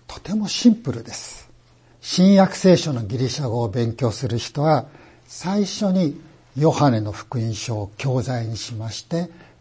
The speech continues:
単語ですとか、文法ですとか、そういうものを習います。けれども、そこで使われている言葉、文章には、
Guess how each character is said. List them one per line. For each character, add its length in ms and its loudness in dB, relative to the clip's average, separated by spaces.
単 380 0
語 140 -2
で 140 -2
す 120 -12
と 160 -10
か、 240 -4
文 380 2
法 260 0
で 140 -6
す 120 -14
と 120 -12
か、 200 -8
そ 280 0
う 20 8
い 60 6
う 20 2
も 140 2
の 120 8
を 80 8
習 300 0
い 40 -10
ま 120 -14
す。 260 -20
け 100 6
れ 100 10
ど 100 0
も、 160 -16
そ 240 0
こ 160 6
で 140 4
使 320 -8
わ 160 2
れ 160 2
て 300 6
い 20 4
る 340 4
言 120 6
葉、 560 2
文 260 2
章 320 -6
に 140 -10
は、 320 -4